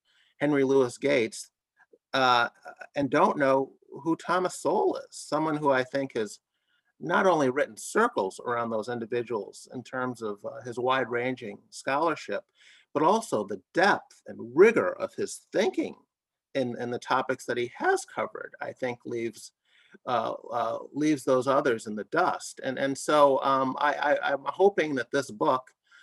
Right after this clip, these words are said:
along with a, uh, documentary film that, for public television that I narrated recently, will, um,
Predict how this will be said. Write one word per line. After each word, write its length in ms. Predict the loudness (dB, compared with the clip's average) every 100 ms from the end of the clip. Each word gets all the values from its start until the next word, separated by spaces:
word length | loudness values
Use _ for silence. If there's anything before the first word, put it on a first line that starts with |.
| -18 -6
along 460 | 2 6 6 6
with 180 | 2 0
a, 240 | 0 0 0
uh, 240 | -4 -10 -18 _ -20 -14 -2
documentary 800 | 0 0 0 0 0 -2 -4 -4
film 500 | 0 2 0 -2 -12 -18 -10
that, 360 | -6 -6 -8 -10 -10
for 80 |
public 340 | -4 -2 -2 -6
television 520 | -2 0 0 -2 -4
that 120 | -6 -6
I 100 | -4
narrated 560 | -4 -4 -4 -6 -12 _ _ _ _ -20 -8
recently, 640 | -4 -4 -4 -6 -6 -6 -10 _ _ _
will, 480 | 0 4 4 4 0
um, 540 | -2 -2 -2 -4 -10